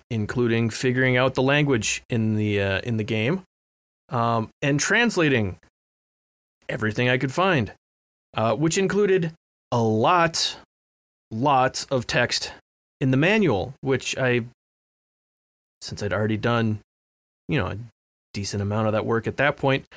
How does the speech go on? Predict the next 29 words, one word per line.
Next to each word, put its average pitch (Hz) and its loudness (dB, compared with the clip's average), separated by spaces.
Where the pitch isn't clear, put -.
decided 240 2
to 233 2
compile 220 2
into 156 0
a 160 2
translated 170 2
manual 147 2
for - -2
that 113 0
game, 110 0
um, 110 0
to, 147 0
uh, 151 0
get - -2
you, 226 2
you 226 2
know, 131 2
a 156 0
head 196 0
start - 0
on, 143 2
uh, 143 2
on 143 0
finding 160 0
a 156 2
lot 156 2
of 151 2
those 147 0
spe-, 180 -6